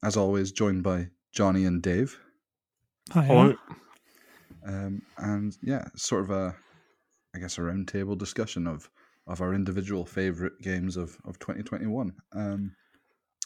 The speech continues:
Speaker 1: it's not a lot to go over. Uh, wh-, who, who,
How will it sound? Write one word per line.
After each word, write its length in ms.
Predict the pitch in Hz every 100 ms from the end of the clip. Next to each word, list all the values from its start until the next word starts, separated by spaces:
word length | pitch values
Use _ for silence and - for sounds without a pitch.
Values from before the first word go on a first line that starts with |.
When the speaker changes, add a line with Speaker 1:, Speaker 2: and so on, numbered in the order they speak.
| -
Speaker 1:
it's 120 | -
not 100 | -
a 40 |
lot 200 | 104 - -
to 60 |
go 220 | 101 98
over. 260 | 101 113 123 -
Uh, 240 | 98 92 90 - - - - - - - _ _ _ _ _ _ _ _ _ _ _
wh-, 180 | 120 -
who, 180 | 131 127
who, 180 | 110